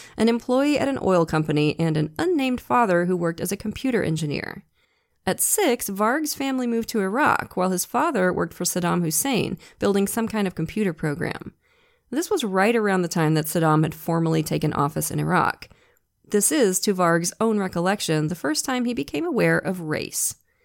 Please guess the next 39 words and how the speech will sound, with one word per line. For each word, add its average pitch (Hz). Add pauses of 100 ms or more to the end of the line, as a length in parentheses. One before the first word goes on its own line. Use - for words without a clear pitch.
(440)
The 262
other 359
students 156
would 170
receive 165
corporal 165
punishment, -
while 151
Varg, 175
who 170
was 160
the 160
only 156
white 233
student, 165
would 202
not. - (760)
To 269
his 403
mind, 165
that 233
made 226
him 226
superior. - (720)
There 269
was 277
also 339
an 233
incident 185
in 175
which 170
he 180
called 165
a 160
teacher 233
that 175
was 165
berating 208
him 170